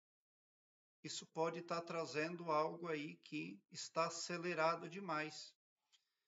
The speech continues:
Não tá vindo a somar na relação. É muito importante prestar atenção à decoração da casa, pra que tudo fique bem.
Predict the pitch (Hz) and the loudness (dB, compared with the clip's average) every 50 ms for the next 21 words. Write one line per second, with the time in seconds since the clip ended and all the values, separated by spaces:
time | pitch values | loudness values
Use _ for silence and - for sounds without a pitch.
0 | _ _ _ - - 139 147 170 185 170 - 190 180 165 - 156 170 180 175 175 | _ _ _ -12 -8 -4 -2 -2 -2 0 0 0 0 0 -2 -4 -4 -4 -2 -4
1 | 175 170 - - - 180 165 151 147 151 151 151 156 151 - 160 160 170 170 165 | -4 -4 -4 -4 -4 -4 -2 0 0 0 0 0 -4 -4 -2 -4 -2 -2 -4 -4
2 | - - - 123 123 - - _ _ _ _ _ - _ _ _ _ _ _ - | -6 -6 -6 -8 -10 -10 -16 _ _ _ _ _ -20 _ _ _ _ _ _ -2
3 | 143 147 147 160 180 190 - 190 170 151 160 143 143 - 170 175 170 - - - | -2 -2 0 -2 -4 -4 -6 -8 -4 -2 -2 -2 0 -2 -4 -4 -4 -6 -6 -4
4 | 147 143 139 - - 165 165 165 170 170 - 156 139 - - 175 175 170 156 131 | -4 -4 -4 -2 2 2 2 2 2 -2 -4 -6 -6 -4 -4 -4 -2 -2 -2 -2
5 | 117 101 175 185 175 - 180 170 160 147 139 - - 170 165 165 160 151 143 - | -2 -4 -4 -4 -4 -4 -6 -2 -2 -2 -4 -4 -6 -6 -6 -4 -4 -6 -6 -6
6 | - 113 107 107 - - - - _ _ _ _ _ _ _ _ _ _ - 147 | -10 -10 -10 -10 -12 -14 -16 -18 _ _ _ _ _ _ _ _ _ _ -8 -8
7 | 139 135 - 139 - - 170 170 160 139 - - - 139 - - 147 - 131 - | -8 -8 -8 -12 -10 -8 -6 -6 -6 -6 -8 -8 -10 -10 -8 -10 -10 -8 -8 -10
8 | - - - | -12 -14 -18